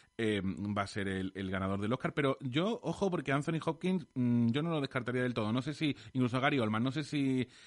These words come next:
si creéis... ¿quién creéis que es el principal rival? Hablo en términos de, de, no, no de lo que nos gustaría, sino de lo que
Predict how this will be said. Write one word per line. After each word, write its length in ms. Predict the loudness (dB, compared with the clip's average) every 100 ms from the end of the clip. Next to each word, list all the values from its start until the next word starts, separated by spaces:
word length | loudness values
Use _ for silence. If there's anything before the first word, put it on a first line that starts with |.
| -20
si 260 | -14 -2 -2
creéis... 320 | 2 2 0 0
¿quién 240 | 2 2
creéis 240 | 4 2 2
que 120 | 0
es 80 | -2
el 80 |
principal 460 | -2 -2 0 2 2
rival? 380 | 2 4 4 2
Hablo 260 | -2 -2 0
en 80 | 0
términos 460 | 0 2 0 0 -6 -20 -10
de, 560 | -2 2 4 4 2 0
de, 720 | -2 0 0 0 0 -2 -2
no, 120 | -2
no 180 | -2 0
de 60 | 0
lo 80 | 0
que 80 |
nos 160 | 0 -2
gustaría, 440 | -4 -4 0 0
sino 220 | 0 -2 -4
de 60 |
lo 140 | -6 -4
que 320 | -4 -4